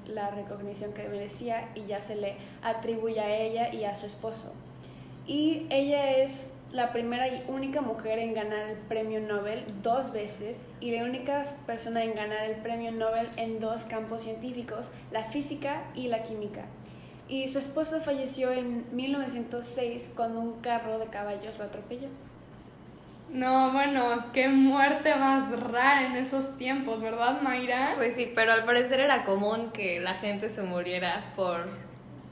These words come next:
Speaker 3: por culpa de los caballos y las carrozas.
Speaker 2: Qué raro pensar en eso,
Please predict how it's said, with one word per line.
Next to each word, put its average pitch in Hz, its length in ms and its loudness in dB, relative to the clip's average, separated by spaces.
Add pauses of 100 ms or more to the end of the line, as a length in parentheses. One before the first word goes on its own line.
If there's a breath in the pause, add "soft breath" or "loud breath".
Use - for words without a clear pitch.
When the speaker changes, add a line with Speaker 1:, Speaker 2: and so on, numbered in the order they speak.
(220)
Speaker 3:
por 190 140 2 (280)
culpa 208 300 2
de 202 60 6
los 190 220 2
caballos 190 540 0
y 190 60 -4
las 175 220 -2
carrozas. 180 500 -4 (360)
Speaker 2:
Qué 233 220 0
raro 233 440 0
pensar 226 360 -4
en 226 220 -6
eso, 214 580 -6